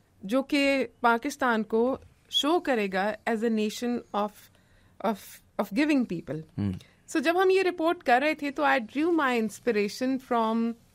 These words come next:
Speaker 1: a report which is published by the Indiana University Press, Lilly School of Philanthropy, which is called, uh, Giving U S A।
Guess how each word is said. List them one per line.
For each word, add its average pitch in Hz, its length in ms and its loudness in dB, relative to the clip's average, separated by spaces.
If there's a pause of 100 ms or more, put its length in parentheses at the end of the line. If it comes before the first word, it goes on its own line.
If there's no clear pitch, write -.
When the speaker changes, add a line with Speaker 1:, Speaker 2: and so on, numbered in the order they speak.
(400)
Speaker 1:
a 208 180 4
report 254 340 0
which 233 240 -4
is 226 140 -4
published 220 400 -2 (100)
by 208 180 0
the 202 140 -4 (100)
Indiana 220 340 0 (160)
University 190 460 -4
Press, 214 280 -6 (420)
Lilly 214 300 -2
School 214 220 -4
of 202 180 -8
Philanthropy, 190 500 -6 (560)
which 220 160 -8
is - 220 -10
called, 208 280 2
uh, 190 320 -2
Giving 202 420 -2
U - 20 -2
S 185 260 -6
A। 269 40 -4